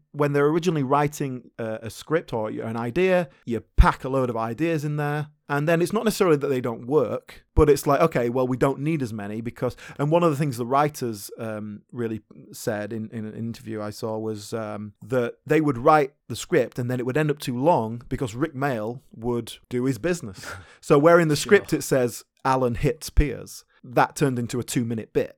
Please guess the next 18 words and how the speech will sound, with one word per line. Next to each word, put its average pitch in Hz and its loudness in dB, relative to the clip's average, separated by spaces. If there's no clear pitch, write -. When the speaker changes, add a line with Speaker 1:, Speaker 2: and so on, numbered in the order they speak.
Speaker 1:
And 139 0
so 170 10
they 160 8
had 170 4
to 165 -2
start 151 4
reducing 135 2
what 120 -2
they 117 -2
were 113 -2
writing 117 -6
to, 117 -10
to 110 -8
h-, 117 -10
allow 117 -6
for 110 -12
all 101 -14
that. 76 -18